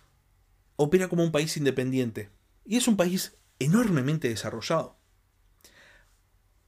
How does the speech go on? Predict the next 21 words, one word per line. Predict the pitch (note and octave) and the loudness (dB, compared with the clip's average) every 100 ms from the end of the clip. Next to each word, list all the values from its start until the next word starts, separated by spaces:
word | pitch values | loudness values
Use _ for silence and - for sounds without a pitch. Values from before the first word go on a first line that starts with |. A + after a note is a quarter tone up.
| _ _ _ _ | _ _ _ _
Por | - D3+ | -2 0
otro | E3 E3 | 2 2
lado, | E3 F#3+ F#3 - | 4 4 2 -4
la | C3 C3 | -2 0
China | B2+ F#3 D#3+ - | 0 0 0 0
continental | C3 B2 C3 C#3+ A#3+ D#3 D#3+ - _ _ _ _ _ _ _ - | -2 -2 -4 -2 0 0 -2 -8 _ _ _ _ _ _ _ -2
no | E3+ G3 | 2 4
considera | F#3 D#3+ F3 G#3+ D3+ | 2 2 0 2 2
a | |
Taiwán | C3 B2 C#3 C3+ | 0 0 0 -2
como | B2+ | -4
un | B2 | -2
país | A#2+ B2+ C#3 | -2 -4 -2
independiente | B2+ C#3+ F3 E3 C3+ C3 - - - | -2 0 2 2 0 -6 -8 -16 -2
y | G#3 | 2
ha | G3+ | 4
amenazado | G3+ F#3 D3 - D3+ C#3+ C3+ C3 _ _ - | 2 2 -2 -2 2 2 2 -2 _ _ 2
una | A3 F3+ C3+ | 4 6 4
y | B2 C3+ | 2 2
otra | B2 A#2 A2+ | 2 0 0
vez | A2+ G#2+ - | -2 -2 -8